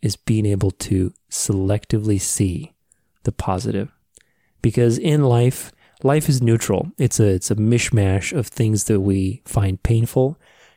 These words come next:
and things that we find pleasurable. And our ability to focus on the things that we find pleasurable,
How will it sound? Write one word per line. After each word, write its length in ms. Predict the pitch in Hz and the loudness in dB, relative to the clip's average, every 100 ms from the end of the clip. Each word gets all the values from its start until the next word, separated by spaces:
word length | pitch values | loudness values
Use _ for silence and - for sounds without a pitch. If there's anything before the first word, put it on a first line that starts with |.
| - | -4
and 140 | 117 | -2
things 220 | 107 101 | 0 0
that 60 | 101 | 0
we 120 | 98 | -4
find 300 | 90 - 95 | -4 -6 -4
pleasurable. 520 | - 95 - 139 180 - _ _ _ _ _ _ _ _ _ - | -4 -4 -4 -4 -6 -6 _ _ _ _ _ _ _ _ _ -4
And 520 | 110 92 92 95 107 - _ _ _ - | -2 0 -2 -4 -6 -14 _ _ _ 0
our 160 | 123 | 2
ability 420 | 117 117 117 113 | 2 4 4 4
to 180 | 107 104 | 2 0
focus 760 | - - 143 170 - - - - - | -2 -2 0 0 0 -4 -6 -8 -2
on 140 | 107 | 0
the 100 | 101 | 2
things 300 | - 110 101 | 2 0 2
that 100 | 98 | 2
we 140 | 95 95 | 2 0
find 340 | - 98 90 | 0 -2 -2
pleasurable, 560 | - 123 117 - 90 | -2 0 0 -2 -4